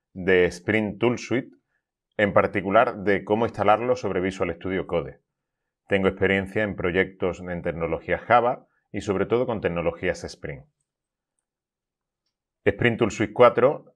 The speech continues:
ha dado un cambio y ahora está disponible para más de un I D E, no solamente para Eclipse, en particular para Visual Studio Code.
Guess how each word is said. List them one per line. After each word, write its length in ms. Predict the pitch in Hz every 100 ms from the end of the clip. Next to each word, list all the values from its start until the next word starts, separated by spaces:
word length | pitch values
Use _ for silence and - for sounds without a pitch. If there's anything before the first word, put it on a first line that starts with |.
| _
ha 640 | 113 110 104 95 90 85 - _ _ _
dado 340 | 107 92 107
un 140 | 101 92
cambio 440 | 123 135 127 135 -
y 140 | 98
ahora 160 | 104 110
está 180 | 95 110
disponible 420 | 107 110 120 135
para 220 | 101 92
más 220 | 92 92
de 100 | 90
un 140 | 92 143
I 60 |
D 100 | 104
E, 20 |
no 140 | 90 90
solamente 420 | 95 90 87 87
para 160 | 85 82
Eclipse, 420 | 80 78 - 82
en 120 | 76
particular 600 | 80 85 87 87 92 -
para 200 | 120 92
Visual 360 | 87 85 85 80
Studio 340 | - 101 87
Code. 320 | 73 87 69